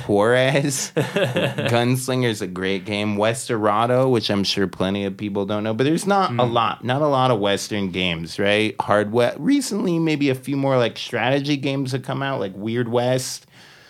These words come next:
Speaker 1: stuff like that. That's, like, kinda C R P G stuff.
Speaker 2: What's that top-down one?
Speaker 1: It's Weird West.
Speaker 2: Oh, that's Weird West?
Speaker 1: Hard West is also top
Speaker 2: Oh.
Speaker 1: down, but Hard West is, like, a tactics game, I
Speaker 2: Mm.
Speaker 1: think.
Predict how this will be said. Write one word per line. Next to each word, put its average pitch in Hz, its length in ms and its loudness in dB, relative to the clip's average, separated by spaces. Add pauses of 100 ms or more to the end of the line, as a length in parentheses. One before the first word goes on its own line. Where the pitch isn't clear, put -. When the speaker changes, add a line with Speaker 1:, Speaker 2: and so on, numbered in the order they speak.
(240)
Speaker 1:
stuff 123 320 2
like 117 180 4
that. 117 400 2
That's, 117 220 2
like, 123 160 2
kinda 117 180 2
C 127 320 2
R 120 120 4
P 117 200 -2
G 110 300 0
stuff. 123 520 0
Speaker 2:
What's 190 140 -6
that - 180 -6
top-down 113 600 -6
one? 95 220 -14 (220)
Speaker 1:
It's 95 140 -8
Weird 113 220 4
West. 104 520 0
Speaker 2:
Oh, 120 120 -4
that's 113 240 -6
Weird 117 180 -4
West? 120 300 -6
Speaker 1:
Hard 120 220 4
West 110 320 2
is 98 160 0
also 107 360 2
top 95 260 2
Speaker 2:
Oh. - 20 -4
Speaker 1:
down, 92 160 0
but 90 100 -2
Hard 117 200 2
West 123 280 2
is, 104 460 0
like, 95 220 -2
a 82 60 -4
tactics 131 640 -4
game, 143 340 -2
I 143 100 -2
Speaker 2:
Mm. 120 100 -8
Speaker 1:
think. 143 360 -2